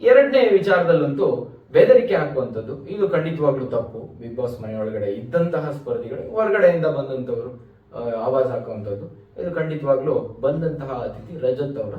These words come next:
ತಪ್ಪು ಅಂತ ಹೇಳ್ಬೋದು. ಹಾಗಾದ್ರೆ ನಿಮ್ಗೆ ಏನ್ ಅನ್ಸುತ್ತೆ, ಯಾರ್ದು ಇಲ್ಲಿ ತಪ್ಪು, ಯಾರ್ದು ಸರಿ ಅನ್ನೋದನ್ನ ಕಾಮೆಂಟ್ ಮೂಲಕವಾಗಿ ತಿಳಿಸಿ. ನಿಮ್ಮ ಇಷ್ಟದ ಸ್ಪರ್ಧಿ ಯಾರದನ್ನ,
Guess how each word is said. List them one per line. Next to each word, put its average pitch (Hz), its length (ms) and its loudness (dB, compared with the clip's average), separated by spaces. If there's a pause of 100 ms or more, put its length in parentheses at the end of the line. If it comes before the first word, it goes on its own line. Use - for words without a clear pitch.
(160)
ತಪ್ಪು 127 520 -10
ಅಂತ 107 140 -14
ಹೇಳ್ಬೋದು. 98 420 -10
ಹಾಗಾದ್ರೆ 233 520 4
ನಿಮ್ಗೆ 269 320 2
ಏನ್ 220 100 4
ಅನ್ಸುತ್ತೆ, 151 580 -2
ಯಾರ್ದು 202 380 2
ಇಲ್ಲಿ 165 220 -4
ತಪ್ಪು, 131 520 -2 (120)
ಯಾರ್ದು 147 360 0
ಸರಿ 113 560 -6 (100)
ಅನ್ನೋದನ್ನ 143 360 -4 (140)
ಕಾಮೆಂಟ್ 139 420 -6
ಮೂಲಕವಾಗಿ 107 480 -10
ತಿಳಿಸಿ. 113 720 -12
ನಿಮ್ಮ 277 240 -4
ಇಷ್ಟದ 175 420 0
ಸ್ಪರ್ಧಿ 139 460 -6
ಯಾರದನ್ನ, 113 600 -6